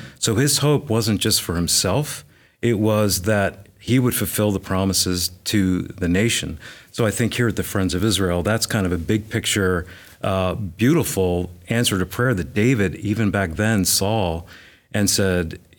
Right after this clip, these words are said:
"Yeah, I trust God not just for today, for me. I know he's going to keep his promises to Israel." And then I think, making it personal, I really think it has a lot to say. Studying David in the Psalms have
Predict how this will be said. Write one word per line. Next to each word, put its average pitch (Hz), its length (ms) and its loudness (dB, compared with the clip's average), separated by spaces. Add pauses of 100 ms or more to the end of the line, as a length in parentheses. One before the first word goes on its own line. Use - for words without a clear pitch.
"Yeah, 117 320 2
I 127 100 0
trust 147 340 -2
God 113 200 2
not 123 160 2
just - 180 0
for - 160 -2
today, 101 500 0
for 92 200 -2
me. 92 480 2 (480)
I 135 140 2
know 131 240 4
he's 120 140 4
going 107 220 2
to 85 60 0
keep 101 200 0
his 92 120 -6
promises 90 720 -2 (100)
to 90 220 -2
Israel." 85 420 -2 (460)
And 120 100 2
then 139 100 4
I 143 100 2
think, 120 580 0 (280)
making 113 320 2
it - 140 -4
personal, 95 720 0 (420)
I 131 60 -2
really 151 320 2
think 135 340 0
it 120 80 0
has 117 200 2
a 107 40 2
lot 104 320 0
to - 80 -4
say. 90 440 2
Studying 117 480 2
David 104 360 2
in 101 140 2
the 113 60 2
Psalms 85 420 0
have 95 360 -2